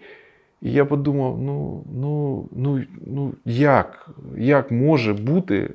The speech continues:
в той час, коли от те, що я бачу, я бачу, а він знає те, що відбувається. Зна-, він не може бути в якомусь вакуумі, в трьохлітровій банці, там, в підвалі.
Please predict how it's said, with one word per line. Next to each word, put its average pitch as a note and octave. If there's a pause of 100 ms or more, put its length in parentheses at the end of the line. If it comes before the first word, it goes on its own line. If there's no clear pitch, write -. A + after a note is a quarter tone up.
в -
той C3+
час, C3
коли A#2
от G2
те, A#2+
що G#2+
я G#2
бачу, G#2
я F#2+
бачу, F3+
а G#2+
він C3+
знає B2
те, F#2
що -
відбувається. F2+ (920)
Зна-, G#2
він C3
не C#3+
може D#3
бути A2+
в G2
якомусь A2+
вакуумі, G#2+
в -
трьохлітровій A2
банці, A#2
там, F2+
в -
підвалі. G#2